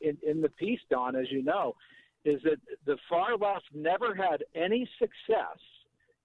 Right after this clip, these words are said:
in describing the Boy Scouts as jingoistic, suggesting they were fascistic, suggesting they were racist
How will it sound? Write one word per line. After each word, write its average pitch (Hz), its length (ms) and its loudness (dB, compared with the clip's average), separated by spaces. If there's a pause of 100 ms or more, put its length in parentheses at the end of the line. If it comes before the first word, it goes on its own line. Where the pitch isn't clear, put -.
in 151 220 2
describing 165 640 0
the 151 80 2
Boy 147 280 4 (140)
Scouts 143 480 0
as 120 220 2 (600)
jingoistic, 147 920 2 (500)
suggesting 151 560 -2
they 139 160 2
were 123 180 0 (140)
fascistic, 143 840 -2 (160)
suggesting 147 500 -2
they 139 140 2
were 117 220 -4
racist 160 560 -2